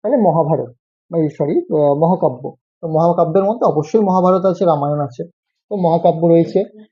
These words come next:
এছাড়া আমরা ইতিহাস আরো জানতে পারি, আহ, ধর্মশাস্ত্র থেকে,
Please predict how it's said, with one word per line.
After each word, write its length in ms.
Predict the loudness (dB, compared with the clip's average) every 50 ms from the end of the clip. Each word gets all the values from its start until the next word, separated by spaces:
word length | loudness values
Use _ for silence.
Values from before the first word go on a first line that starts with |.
| _ _ _ _ _ _ _ -6
এছাড়া 400 | -2 2 4 4 4 4 4 2
আমরা 440 | 2 4 6 6 6 6 4 4
ইতিহাস 400 | 2 2 2 4 4 4 4 4
আরো 160 | 4 4 4 4
জানতে 280 | 2 2 2 2 2
পারি, 520 | 2 2 4 4 4 4 4 4 4 6 6
আহ, 420 | 6 6 6 6 4 2 0 -2
ধর্মশাস্ত্র 840 | -8 -4 0 0 2 2 2 0 0 0 -2 -2 -2 -4 -6 -6
থেকে, 320 | -4 -4 -6 -4 -6 -8